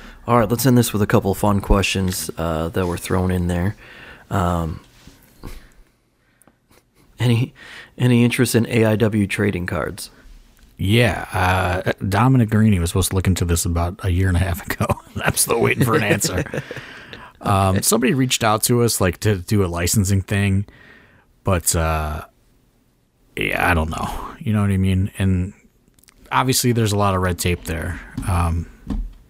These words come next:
Speaker 2: you know, you have to kind of get the rights from the photographer and the talent and all this other stuff. And, you
Speaker 1: Mm-hmm.
Speaker 2: know, how much could you really charge for, you know, a pack of cards? <laughs> So
Speaker 1: Right,
Speaker 2: it's
Speaker 1: right.
Speaker 2: like, you know, like,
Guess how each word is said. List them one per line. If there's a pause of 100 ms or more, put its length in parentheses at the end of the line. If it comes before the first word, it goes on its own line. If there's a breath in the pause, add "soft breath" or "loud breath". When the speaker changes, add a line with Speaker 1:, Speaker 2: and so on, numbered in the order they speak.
(380)
Speaker 2:
you
know,
you
have
to
kind
of (880 loud breath)
get
the
rights
from
the
photographer
and
the
talent
and
all
this
other
stuff.
And,
you
Speaker 1:
Mm-hmm.
Speaker 2:
know,
how
much
could
you
really
charge
for,
you
know,
a
pack
of
cards?
<laughs>
So
Speaker 1:
Right,
Speaker 2:
it's
Speaker 1:
right.
Speaker 2:
like, (720 loud breath)
you
know,
like,